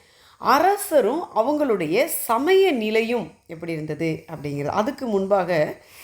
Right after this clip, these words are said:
அஹ், நம்ம பல்லவர் லட்சினை பார்த்துடலாங்க, முத்திரை. இப்ப பாண்டியர்கள்னு எடுத்துக்கிட்டோம்னா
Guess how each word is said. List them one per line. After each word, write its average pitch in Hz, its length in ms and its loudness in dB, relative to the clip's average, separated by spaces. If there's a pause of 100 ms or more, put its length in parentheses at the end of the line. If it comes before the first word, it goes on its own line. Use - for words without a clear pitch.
(260)
அஹ், 233 220 6
நம்ம 208 320 0
பல்லவர் 311 480 0
லட்சினை 269 580 -2
பார்த்துடலாங்க, 147 680 -8
முத்திரை. 190 640 -4 (760)
இப்ப 233 360 4
பாண்டியர்கள்னு 254 680 0
எடுத்துக்கிட்டோம்னா 226 640 -4